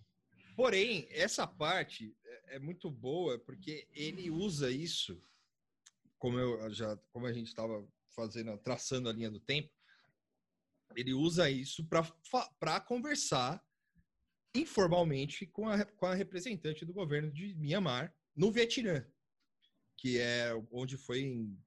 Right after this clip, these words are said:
sei lá, uma das, dessas reuniões, é, porque tem, tem a reunião oficial em janeiro e aí tem vários lugarzinhos onde eles vão chamando, é tipo reunião de convite, vai.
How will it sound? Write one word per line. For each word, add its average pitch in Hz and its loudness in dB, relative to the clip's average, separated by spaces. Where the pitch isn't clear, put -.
sei 120 -8
lá, 95 -6
uma 107 -4
das, 110 -2
dessas 120 -2
reuniões, 135 0
é, 107 -4
porque 143 0
tem, 147 2
tem 151 6
a 147 6
reunião 143 8
oficial 131 -2
em 147 -4
janeiro 139 -2
e 170 0
aí 165 0
tem 160 -2
vários 147 0
lugarzinhos 143 0
onde 147 0
eles 151 -2
vão 151 2
chamando, 147 -4
é 156 -6
tipo 220 -8
reunião 208 0
de 196 -6
convite, 120 -4
vai. 107 -6